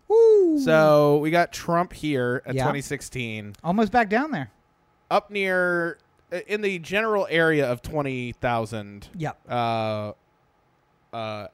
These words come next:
Speaker 2: around election day. And then steady rise all the way up towards thirty where Corona hit, and
Speaker 1: Yep.
Speaker 2: then a
Speaker 1: Boo.
Speaker 2: precipitous drop. Uh, God, that's almost a, a fifty percent drop.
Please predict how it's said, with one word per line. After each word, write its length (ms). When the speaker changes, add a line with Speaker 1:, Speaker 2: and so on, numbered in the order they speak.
Speaker 2:
around 360
election 380
day. 360
And 120
then 100
steady 380
rise 720
all 160
the 80
way 180
up 220
towards 440
thirty 600
where 320
Corona 440
hit, 280
and 100
Speaker 1:
Yep. 20
Speaker 2:
then 420
a 140
Speaker 1:
Boo. 640
Speaker 2:
precipitous 720
drop. 300
Uh, 680
God, 180
that's 180
almost 320
a, 280
a 120
fifty 340
percent 340
drop. 300